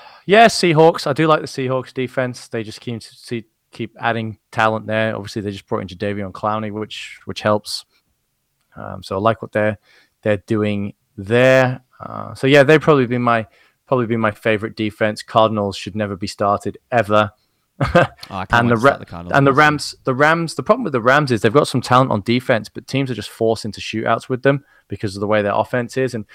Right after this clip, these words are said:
Speaker 1: we saw last year they gave up a lot of points, and they actually won a great fantasy asset.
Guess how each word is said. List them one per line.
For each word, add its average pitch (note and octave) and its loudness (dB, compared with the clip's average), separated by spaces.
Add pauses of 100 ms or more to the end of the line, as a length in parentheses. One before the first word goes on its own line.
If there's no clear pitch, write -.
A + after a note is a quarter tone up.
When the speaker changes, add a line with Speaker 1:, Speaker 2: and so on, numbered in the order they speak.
(160)
Speaker 1:
we A#2+ -2
saw E3 6
last B2 4
year B2 6
they G#2 2
gave A2 4
up G#2 -2
a G#2+ -2
lot G#2 4
of F#2+ -2
points, G#2+ 0
and G#2+ -6
they A#2 2
actually A#2+ -6
won G#2 -8
a F#2 -10
great G2 -6
fantasy F#2+ -10
asset. F2 -6